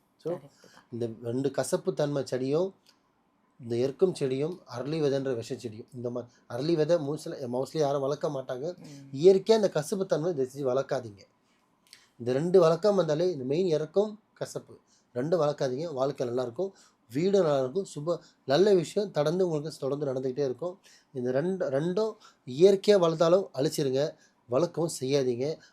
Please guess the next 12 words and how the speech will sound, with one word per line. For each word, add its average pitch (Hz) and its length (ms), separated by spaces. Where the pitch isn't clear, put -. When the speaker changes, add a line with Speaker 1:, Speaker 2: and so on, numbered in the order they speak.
Speaker 1:
ஆசைப்பட்டும் 151 600
வளர்த்துறாதீங்க. 135 540
இல்ல, 190 340
நீங்க 160 200
வாங்கின 170 400
வீட்டுல 151 280
இருந்தா 160 420
அந்த 151 220
மாதிரி 170 240
ஒரு 151 100
வீடு 160 180
இருக்கு, 127 440